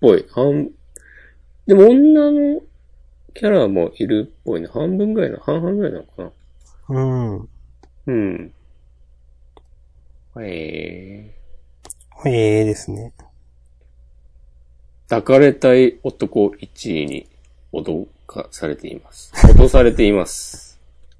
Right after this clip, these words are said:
Speaker 2: <laughs> はい。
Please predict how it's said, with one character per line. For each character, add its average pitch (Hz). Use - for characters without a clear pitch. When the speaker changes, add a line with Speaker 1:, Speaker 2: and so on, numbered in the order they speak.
Speaker 2:
<laughs> -
は 107
い。 98